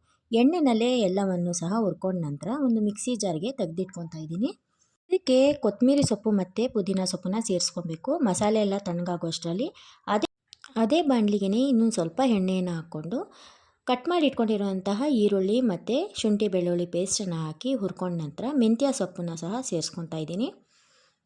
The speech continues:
ಮೆಂತ್ಯ ಸೊಪ್ಪು ಸ್ವಲ್ಪ ಹೊತ್ತು ಫ್ರೈ ಆದಮೇಲೆ ಕಟ್ ಮಾಡಿ ಇಟ್ಕೊಂಡಿರುವಂತಹ ನುಗ್ಗೆಕಾಯಿ ಮತ್ತು ಆಲೂಗೆಡ್ಡೆಯನ್ನು ಹಾಕಿ ಸ್ವಲ್ಪ ಅರಿಶಿನ ಪುಡಿ ಮತ್ತು ಉಪ್ಪನ್ನ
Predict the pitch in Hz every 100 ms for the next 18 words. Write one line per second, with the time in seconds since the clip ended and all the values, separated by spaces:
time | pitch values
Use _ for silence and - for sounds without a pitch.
0 | _ _ _ _ _ - 240 302 381 359
1 | 269 269 262 190 196 185 226 220 175 190
2 | 185 160 165 185 302 240 240 285 262 220
3 | - 185 180 175 175 247 269 185 196 196
4 | 180 175 175 180 180 180 170 156 165 160
5 | 156 - 294 - - - - - 349 415
6 | 311 208 - 208 190 185 247 285 196 185
7 | 269 202 - 180